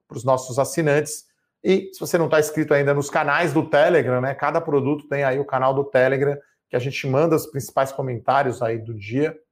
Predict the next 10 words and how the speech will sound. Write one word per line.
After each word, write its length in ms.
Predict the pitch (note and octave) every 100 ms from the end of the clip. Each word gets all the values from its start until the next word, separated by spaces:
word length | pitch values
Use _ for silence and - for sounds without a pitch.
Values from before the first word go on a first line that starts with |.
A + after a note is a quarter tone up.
| _ _ _ _ _ _ _ _ _
os 200 | D3+ -
principais 400 | C#3 - C3+ C#3
relatórios, 600 | C3+ C3+ C3 C#3+ C#3 - _ _ _
mudanças 520 | B2 A#2+ C#3+ C#3+ A#2+
na 80 | C3+
carteira 680 | - B2 - B2 B2+ B2+ B2 _ _ B2
e 80 |
atualizações 1000 | B2+ B2 A#2+ B2 B2+ A#2+ - A#2+ A#2+ A#2+ -
de 320 | A#2 A#2+ D3 C#3+ _
preço, 540 | B2 B2+ B2+ - -